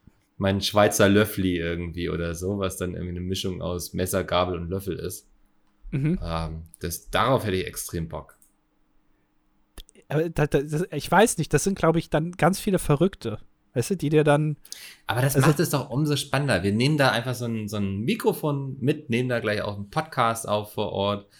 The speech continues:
Speaker 1: laufen da über diese Messe, unterhalten uns mit den Leuten, aber wir machen uns nicht über sie lustig. Das finde ich nicht
Speaker 2: Nein.
Speaker 1: in Ordnung. Ne?
Speaker 2: Nein, natürlich nicht. Das,
Speaker 1: Aber wir
Speaker 2: das
Speaker 1: lassen
Speaker 2: ist
Speaker 1: uns
Speaker 2: uns ganz fern.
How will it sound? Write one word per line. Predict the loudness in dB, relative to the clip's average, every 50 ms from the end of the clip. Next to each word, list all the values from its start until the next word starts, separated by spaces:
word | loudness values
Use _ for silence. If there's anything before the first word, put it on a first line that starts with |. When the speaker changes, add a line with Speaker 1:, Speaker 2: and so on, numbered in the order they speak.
| -20 _ _ _
Speaker 1:
laufen | 0 2 2 4 2 2 0
da | 0 -2
über | -2 -2 -4 -4
diese | -4 -4 -4
Messe, | -2 -2 -2 -2 -2 -6
unterhalten | -6 -6 -6 -6 -4 -4 -4 -4 -4 -6
uns | -8 -6 -6
mit | -8 -6
den | -6 -4
Leuten, | -4 -2 -2 -2 -4 -6 -10 -12 -16 -20 -16 -4
aber | -2 0 0 2 4
wir | 4 4 6
machen | 6 4 4 4 2
uns | 0 0 2
nicht | 2 2 4 2
über | 4 2 4 4
sie | 4 4
lustig. | 4 2 2 0 -2 -4 -6 -8 -8 -12 -20 _ _ _ _ _ _
Das | 0 0 0
finde | 0 0 0 0
ich | 2
nicht | 2
Speaker 2:
Nein. | 2 2 2
Speaker 1:
in | -2
Ordnung. | -6 -8 -10 -14 -18 -20 -20 -20 -20 _ _ _ _ _ _ -2
Ne? | 0 2
Speaker 2:
Nein, | 2 2 0 0
natürlich | -2 0 0 0 0 0 -2
nicht. | -4 -6 -8 -10 -16 -20 _ _ 2
Das, | 2 2 4 2
Speaker 1:
Aber | 2 6
wir |
Speaker 2:
das | 8 8 8 8 6
Speaker 1:
lassen | 4
Speaker 2:
ist | 4 4
Speaker 1:
uns | 4 4
Speaker 2:
uns | 6 6
ganz | 6 6 4
fern. | 4 4 4 4